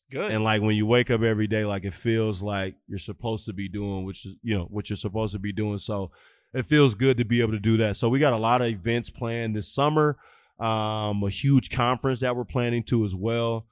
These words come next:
Speaker 2: So it's some cool stuff happening, man, coming down the pipeline. It's all free. That's my biggest thing. Like, I had
Speaker 1: Yeah.
Speaker 2: so many people tell me, like, B, you need to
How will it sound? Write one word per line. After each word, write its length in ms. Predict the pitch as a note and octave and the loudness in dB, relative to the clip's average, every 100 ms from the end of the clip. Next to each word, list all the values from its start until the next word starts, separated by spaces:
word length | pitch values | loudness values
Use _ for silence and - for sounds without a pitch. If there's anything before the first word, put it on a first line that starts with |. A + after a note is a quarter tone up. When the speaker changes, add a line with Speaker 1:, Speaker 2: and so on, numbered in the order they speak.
| _ _ _ | _ _ _
Speaker 2:
So 360 | - B2 A#2 | 4 6 6
it's 160 | A2+ D#3+ | 4 0
some 160 | B3 F3+ | -2 4
cool 260 | F3+ F3+ | 8 8
stuff 260 | - D#3 C3 | 6 0 2
happening, 400 | C3+ C3 G#2 G2 | 2 0 -2 -4
man, 320 | G2 G2 G2+ | -2 -2 -4
coming 220 | A#2 A2 | -2 -2
down 140 | A2 A2 | 0 -2
the 60 | |
pipeline. 420 | G#2 A#2 A2 A2 B2+ | 0 0 2 0 -2
It's 160 | C#3 | 2
all 160 | F#3+ D#3+ | 4 2
free. 380 | - D3+ G2 E2 _ | 2 0 0 -4 _
That's 160 | G#2+ C3 | -4 2
my 120 | C#3+ | 2
biggest 280 | B2 B2+ A2+ | 2 2 0
thing. 140 | B2 A2+ | 0 0
Like, 140 | A2 | 0
I 120 | B2+ | 0
had 60 | C#3 | 2
Speaker 1:
Yeah. 40 | B2+ | 4
Speaker 2:
so 140 | C3+ | 4
many 100 | C3 | 2
people 240 | B2 A#2+ | 0 -2
tell 180 | A2 B2+ | -2 -4
me, 100 | C3 | -4
like, 200 | B2+ C3 | -12 -12
B, 160 | D#3+ F#3+ | -8 -6
you 140 | F3+ | -4
need 140 | F#3 | -4
to 120 | E3 | -2